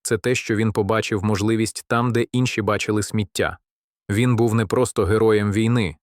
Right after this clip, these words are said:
він був героєм культурної інтеграції. Тож наступного разу, коли ви будете сидіти в затишній кав'ярні, п'ючи свій капучино з круасаном, просто згадайте про хитрого українського козака, який не просто допоміг врятувати Відень,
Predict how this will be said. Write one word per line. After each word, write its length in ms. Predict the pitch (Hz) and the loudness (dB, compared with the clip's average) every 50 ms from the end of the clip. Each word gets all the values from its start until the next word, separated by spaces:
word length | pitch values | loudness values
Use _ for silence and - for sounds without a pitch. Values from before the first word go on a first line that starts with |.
| _ - | _ -4
він 300 | 98 95 110 110 107 98 | -2 0 2 2 2 2
був 160 | 104 107 98 | 2 0 2
героєм 460 | 87 107 104 107 107 104 101 98 98 | 2 2 2 4 4 4 2 2 0
культурної 680 | - - 110 98 - - 113 107 107 107 104 104 - - | 0 0 -2 -2 0 0 0 0 2 0 0 0 0 0
інтеграції. 840 | 107 104 - - 104 101 120 113 101 - - - 90 82 76 78 - _ _ _ _ | -2 -2 0 0 0 2 2 0 0 -2 -4 -6 -8 -8 -8 -8 -12 _ _ _ _
Тож 200 | - 117 104 95 | 0 2 2 2
наступного 580 | 110 104 98 - - 156 - - 110 95 101 98 | 2 0 0 0 -2 -2 0 0 0 0 0 0
разу, 320 | 104 98 87 85 80 73 _ - | 0 0 -2 -4 -6 -8 _ -4
коли 220 | - 107 107 107 | 0 2 2 2
ви 120 | 98 104 98 | 2 2 0
будете 360 | 92 110 107 107 104 - 98 | 0 0 0 0 0 0 -2
сидіти 380 | - - 104 98 107 - 107 98 | -4 -2 -2 -2 -2 -2 -2 -2
в 60 | 90 | 0
затишній 500 | 95 110 107 - 104 95 - 107 101 92 | 0 0 0 0 -2 -4 -2 -2 -2 -2
кав'ярні, 600 | - 101 95 101 113 113 110 104 95 87 80 - _ _ _ | -2 -2 0 0 0 0 0 -2 -2 -4 -6 -8 _ _ _
п'ючи 380 | - 110 110 107 101 - 113 98 | -4 -2 -2 0 0 -2 -4 -4
свій 240 | - - 110 104 92 | -4 -2 -2 -2 -2
капучино 520 | - 104 87 - 101 - - 117 107 101 | -2 -4 -2 -2 -4 -2 0 0 0 0
з 80 | 92 - | -2 -2
круасаном, 680 | - 104 101 98 95 - - 127 120 107 101 95 87 - _ _ - | 0 0 0 0 0 0 0 0 0 0 0 -2 -4 -6 _ _ -2
просто 380 | - 113 131 127 - - 110 98 | 0 2 2 2 0 -2 -2 -2
згадайте 520 | 92 101 110 107 110 110 104 98 - 98 | 0 0 0 0 0 0 0 0 -2 -2
про 160 | - - 104 | -2 -2 -2
хитрого 440 | - - 120 113 - 113 104 98 101 | -2 0 -2 -2 0 0 0 2 2
українського 680 | 98 95 - 104 104 104 107 101 - - 104 87 95 90 | 0 0 0 0 0 0 0 -2 -2 -2 -2 0 0 0
козака, 520 | - 104 92 104 101 - - 95 78 80 - _ _ - | -2 -2 -2 -2 -2 -2 -2 -2 -2 -4 -8 _ _ -2
який 380 | 104 113 110 - - 120 113 107 | 0 0 0 0 0 0 2 2
не 140 | 107 104 | 2 0
просто 440 | 87 - - 127 123 113 - - 104 | 0 0 0 2 2 0 0 -2 -2
допоміг 440 | 92 101 92 - 104 107 110 104 - | -2 -2 0 0 0 0 0 0 -2
врятувати 540 | - - 101 - 113 107 107 104 - - 101 | -2 -4 -2 -2 0 -2 -2 -2 -2 -2 -2
Відень, 340 | 95 104 95 82 78 71 | -2 -2 -4 -4 -6 -8